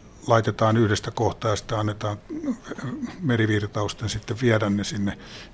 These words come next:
mihin vievätkin eri syvyyksillä, taikka se sitten voidaan laskea myöskin tämmöisenä niinku jatana tai verkkona niinku vähän niinku miinoja sitten, niin riippuu siitä tilanteesta, että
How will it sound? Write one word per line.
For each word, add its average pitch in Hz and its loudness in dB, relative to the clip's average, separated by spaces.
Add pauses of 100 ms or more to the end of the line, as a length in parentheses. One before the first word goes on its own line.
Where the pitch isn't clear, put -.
mihin 104 -2
vievätkin 104 4 (460)
eri 101 -2
syvyyksillä, 107 0
taikka 101 -2
se 98 -2
sitten - -8
voidaan 101 0
laskea 107 -2
myöskin 101 -4
tämmöisenä 101 -4
niinku 104 -4
jatana 101 0
tai 101 -4 (640)
verkkona 101 -4
niinku 98 -4
vähän 95 -4
niinku 95 -8
miinoja 98 -4
sitten, - -10
niin 107 -8
riippuu 117 -2
siitä 110 2
tilanteesta, 98 -2
että - -18